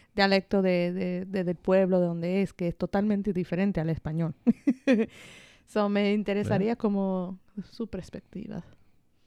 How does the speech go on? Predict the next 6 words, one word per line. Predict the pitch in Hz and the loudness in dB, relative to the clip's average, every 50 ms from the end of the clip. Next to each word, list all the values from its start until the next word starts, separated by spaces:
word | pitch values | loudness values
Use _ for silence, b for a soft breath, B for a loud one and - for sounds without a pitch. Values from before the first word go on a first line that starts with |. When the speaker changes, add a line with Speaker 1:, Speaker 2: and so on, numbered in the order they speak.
| _ - | _ -10
Speaker 2:
Y | - 92 | -8 -4
también, | 101 98 95 98 104 107 113 120 120 120 107 - - 62 - - | 0 2 2 4 4 4 4 4 2 0 -2 -4 -10 -16 -12 -4
yo | 101 113 123 139 147 - - - - - - - - - | 2 6 6 6 6 4 -2 -10 -16 -20 -20 -20 -10 -2
quiero | - 117 117 127 139 139 | 2 4 4 6 6 4
saber | - 120 110 113 117 113 107 | 4 4 4 4 4 4 4
también, | 107 101 98 98 95 98 90 - 92 101 | 2 2 0 0 -2 -2 -4 -4 -8 -10